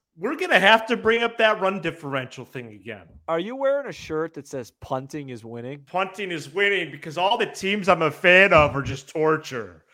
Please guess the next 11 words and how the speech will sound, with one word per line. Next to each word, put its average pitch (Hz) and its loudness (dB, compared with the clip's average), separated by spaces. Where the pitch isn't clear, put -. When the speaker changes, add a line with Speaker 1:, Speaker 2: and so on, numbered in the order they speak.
Speaker 1:
<laughs> - -18
Iowa 185 6
football 208 -2
hasn't 165 2
scored, 175 0
uh, 143 -6
three 196 -8
touchdowns 180 2
in 156 -2
a 151 0
game 151 -2